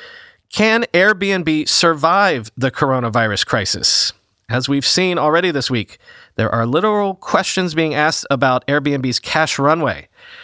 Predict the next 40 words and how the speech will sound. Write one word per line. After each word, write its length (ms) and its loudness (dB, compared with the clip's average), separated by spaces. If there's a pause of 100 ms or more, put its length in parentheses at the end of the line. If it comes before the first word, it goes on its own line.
(300)
And 140 -2
at 80 -6
the 80 -2
same 300 2
time, 640 0 (200)
earlier 300 2
this 160 0
week, 240 -2
the 160 0
eight 160 0
hundred-pound 460 0
gorilla 500 2
of 320 2
the 200 0
travel 360 0
market 400 0 (380)
suggested 640 0
that 240 2
it 240 -2
too 380 0
could 180 0
run 160 4
out 140 0
of 120 -4
cash 560 -2 (240)
as 280 0
early 240 0
as 180 -2
the 80 0
second 380 0
half 440 -2
of 220 0
twenty 260 -2
twenty-one. 640 0 (540)
I'm 160 -4
talking 380 -2
about 360 0 (300)
Booking 380 -2
dot 260 0
com 560 0